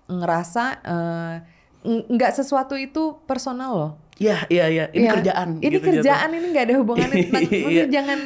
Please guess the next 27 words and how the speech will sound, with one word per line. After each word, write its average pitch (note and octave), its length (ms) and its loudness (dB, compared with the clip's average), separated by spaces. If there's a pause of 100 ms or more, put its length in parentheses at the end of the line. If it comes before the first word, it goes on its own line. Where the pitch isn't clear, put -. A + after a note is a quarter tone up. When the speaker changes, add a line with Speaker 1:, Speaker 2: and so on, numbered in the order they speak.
Speaker 1:
inilah. D4 340 2
Speaker 2:
Iya, C4+ 160 4
iya. - 160 -2
Speaker 1:
Dan C4 180 2
apapun D4 460 0
sampai D#4 340 -2
hari A#3+ 320 0
ini C#4+ 280 -4
ya, G3 100 -2
Speaker 2:
Iya. A2+ 180 0 (440)
Speaker 1:
eh, F3 440 0 (120)
yang F#3+ 100 0
aku G3+ 260 -4
bisa A3 240 -2
kasih G3+ 340 -4
mungkin G#3+ 300 -4
kayak F#3 200 -2
sa-, E3 240 -4
saya, D3 340 -8
kayak C#3+ 220 -8
semacam D#3+ 420 -6 (400)
nasihat D3+ 640 -4
ke F#3 80 -4
anak-anak D3+ 480 -4
Speaker 2:
Iya. A2+ 100 -6
Speaker 1:
muda D#3+ 300 -4
kayak, E3+ 320 -6